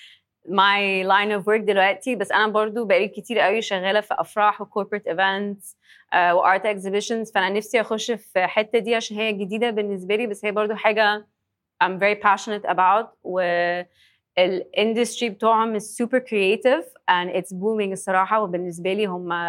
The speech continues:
Speaker 2: فنانين رهاب، فنفسي أخش مع أي rapper <laughs> في أي event أو ك art direction، آه، في visuals يعني، فإن شاء الله يعني.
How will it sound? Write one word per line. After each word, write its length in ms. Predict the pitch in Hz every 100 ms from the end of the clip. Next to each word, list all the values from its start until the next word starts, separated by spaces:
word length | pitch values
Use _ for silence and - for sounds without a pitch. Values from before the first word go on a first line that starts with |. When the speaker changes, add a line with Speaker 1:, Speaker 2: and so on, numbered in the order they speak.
| 170 - -
Speaker 2:
فنانين 840 | - 175 175 180 190 196 190 185 -
رهاب، 440 | 175 180 180 202 - _ _ _ _
فنفسي 840 | - 185 180 180 180 190 202 - 214
أخش 440 | 208 196 - -
مع 480 | 202 190 175 170 175
أي 420 | 180 202 196 190 175 170 175 190 _ _ _ 175
rapper 720 | 175 190 - 196 196 185 285 285 262 403
<laughs> 500 | 370 339 254 196 -
في 60 |
أي 600 | 196 180 165 196 202 180 180
event 340 | 185 202 202
أو 140 | 127
ك 120 | 185 175
art 200 | 175 185
direction، 580 | 180 175 196 - 180 165 175 - _ _ _ -
آه، 200 | 170 170
في 160 | 170
visuals 460 | 170 175 175 175 170
يعني، 280 | 180 175 180 180
فإن 160 | 180
شاء 200 | 180 185
الله 180 | 175 175 175
يعني. 120 | 202